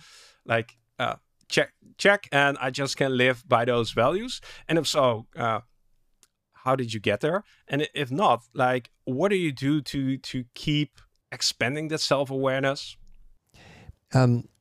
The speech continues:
Speaker 2: if you practice critical thinking, and we try to understand what critical thinking is, it means that you challenge your own thoughts. And I do this on a regular basis.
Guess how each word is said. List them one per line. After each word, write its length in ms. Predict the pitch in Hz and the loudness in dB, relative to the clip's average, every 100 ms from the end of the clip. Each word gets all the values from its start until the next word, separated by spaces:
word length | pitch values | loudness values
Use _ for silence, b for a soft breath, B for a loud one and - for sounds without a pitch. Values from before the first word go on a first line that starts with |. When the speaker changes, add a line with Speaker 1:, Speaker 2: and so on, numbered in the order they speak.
| _ _ _ _ - | _ _ _ _ 2
Speaker 2:
if 180 | 156 185 | 4 6
you 100 | 214 | 4
practice 720 | - 170 - 151 135 - - - _ _ - | 6 4 6 4 6 4 -2 -6 _ _ 2
critical 320 | 151 143 120 | 4 4 2
thinking, 540 | - 117 117 113 131 - - 120 | 2 2 4 2 2 -2 -4 0
and 120 | 117 | 4
we 140 | 113 | 4
try 160 | - 120 | 4 4
to 60 | |
understand 420 | 110 113 - 117 110 | 6 2 2 2 2
what 140 | - | 2
critical 320 | - 113 110 | 0 2 2
thinking 400 | - 107 - 110 | 0 -2 -2 0
is, 420 | 110 110 113 - b b b - | 4 4 2 -4 b b b -2
it 120 | 120 | 2
means 500 | 123 123 123 117 - | 4 6 4 2 0
that 140 | 104 | 0
you 100 | 110 | 0
challenge 460 | 110 - 117 113 - | 0 2 2 2 2
your 100 | 110 | 0
own 140 | 107 | 0
thoughts. 560 | - 113 107 - - - _ | 0 0 0 -2 -10 -16 _
And 120 | 113 | 0
I 80 | 110 | 2
do 240 | 110 120 120 | 4 6 6
this 200 | 113 - | 4 2
on 120 | 107 | 2
a 80 | 107 | 4
regular 320 | 107 110 104 | 4 4 0
basis. 600 | - 110 - - - | 2 2 0 -4 -8